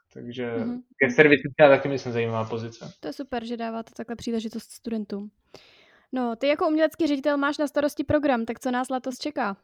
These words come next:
Speaker 2: na festivalu? Protože festival se bude konat, eh, od třicátého září.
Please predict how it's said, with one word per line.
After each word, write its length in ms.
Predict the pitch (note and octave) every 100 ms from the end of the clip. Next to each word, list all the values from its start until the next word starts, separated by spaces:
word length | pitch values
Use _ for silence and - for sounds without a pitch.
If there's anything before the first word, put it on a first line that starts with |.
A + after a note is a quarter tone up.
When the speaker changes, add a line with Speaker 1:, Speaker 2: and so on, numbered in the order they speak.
| _ -
Speaker 2:
na 80 | A#3
festivalu? 500 | A#3+ - A3+ A3 G#3+
Protože 340 | A3+ B3 C4+
festival 400 | C4 - A#3+ B3
se 120 | B3
bude 200 | A#3+ B3
konat, 440 | B3 B3+ B3+ B3 B3 -
eh, 260 | B3+ A#3+ A#3+ -
od 100 | B3 -
třicátého 680 | - - - B3 B3 C4 C#4
září. 600 | C4 A#3 A#3 G#3 A#3+ D#4